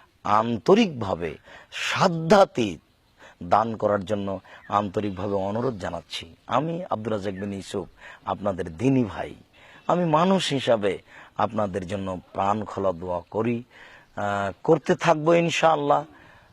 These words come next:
রমাজান মাসে করবো ইনশাআল্লাহ। আল্লাহ যেন আপনাদের দানের হাতকে প্রশস্ত করেন, আপনাদের অর্থ সম্পদে যেন বরকত দান করেন,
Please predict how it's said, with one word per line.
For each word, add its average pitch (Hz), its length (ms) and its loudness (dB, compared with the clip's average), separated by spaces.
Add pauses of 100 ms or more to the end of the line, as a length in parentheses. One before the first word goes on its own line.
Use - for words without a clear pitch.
(100)
রমাজান 131 400 4
মাসে 131 300 0
করবো 113 320 2
ইনশাআল্লাহ। 98 580 -2 (340)
আল্লাহ 107 240 4
যেন 98 180 -2
আপনাদের 95 600 0
দানের 98 280 0
হাতকে 110 320 -6
প্রশস্ত 123 480 -8
করেন, 147 360 -2 (380)
আপনাদের 107 440 -2 (440)
অর্থ 110 280 2
সম্পদে 104 560 0
যেন 95 180 -6
বরকত 98 400 0
দান 135 260 -2
করেন, 147 300 -2